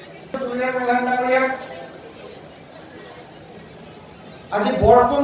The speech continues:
তেৰাপুঙৰ ৰাস্তা এশ চৌৰান্নব্বৈ কোটি টকা চেংচন হৈছে, টেণ্ডাৰ হৈ গ'ল, আমি কাম আৰম্ভ কৰিলো। এটা সপোন আছিলে, বৰপুং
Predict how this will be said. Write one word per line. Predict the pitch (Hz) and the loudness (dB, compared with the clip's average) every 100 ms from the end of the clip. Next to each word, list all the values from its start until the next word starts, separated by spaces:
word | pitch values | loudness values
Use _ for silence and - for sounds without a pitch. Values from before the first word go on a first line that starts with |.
| 277 | 4
তেৰাপুঙৰ | 247 254 262 262 269 247 | 4 4 2 2 4 4
ৰাস্তা | - 214 247 208 - - - - - - - - - - - | 4 2 4 4 2 -4 -12 -16 -18 -20 -20 -20 -20 -20 -10
এশ | 190 240 | -6 0
চৌৰান্নব্বৈ | 240 220 214 240 247 247 254 - | 0 2 4 6 6 6 6 4
কোটি | 220 226 | 0 -6
টকা | 220 233 | -4 -2
চেংচন | 226 202 202 214 | 0 -2 -2 -2
হৈছে, | 214 208 247 269 | 0 0 4 4
টেণ্ডাৰ | 262 185 214 202 | 4 4 4 6
হৈ | 202 | 8
গ'ল, | 214 277 - - - - | 8 6 6 2 -10 -10
আমি | 175 190 | -6 -4
কাম | 170 165 | -2 0
আৰম্ভ | 165 165 165 156 | 0 -2 -4 -4
কৰিলো। | 139 - - - - - - - - - - - - - - - - 202 | -4 -6 -8 -14 -16 -18 -18 -18 -18 -16 -14 -14 -14 -16 -14 -14 -4 0
এটা | 254 240 | 4 8
সপোন | 226 233 320 302 | 8 8 8 6
আছিলে, | 277 247 214 | 6 2 4
বৰপুং | 240 247 269 | 6 6 2